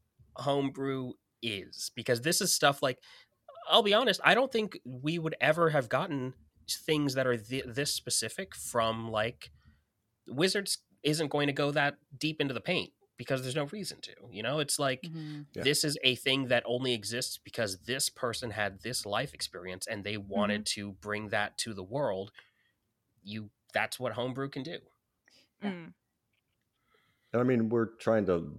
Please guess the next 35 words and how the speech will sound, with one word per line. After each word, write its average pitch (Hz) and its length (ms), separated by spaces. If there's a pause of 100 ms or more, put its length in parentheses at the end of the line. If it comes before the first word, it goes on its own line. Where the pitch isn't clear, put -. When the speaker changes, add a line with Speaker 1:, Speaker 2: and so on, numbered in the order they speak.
(140)
Speaker 3:
literally 92 640
do 87 220
our 85 180
own 85 180
homebrew 73 600 (240)
at 76 160
the 78 60
beginning 80 340
of 78 140
our 78 120
shows 71 460
where 71 180
we 71 200
are 73 240
bringing 80 340
in 85 340 (300)
these 90 140
Speaker 2:
Yeah. 85 60
Speaker 3:
little 95 140
beverages. 85 560
I 82 60
mean, 85 240
Emily 95 320
brought 92 260
us 95 160
one 98 180
that 95 140
we 98 120
hadn't 107 260
heard 110 240
of 69 180
before. 65 480 (400)
Speaker 4:
Yep. - 120
Speaker 3:
And 73 300
Speaker 1:
Yes. 156 140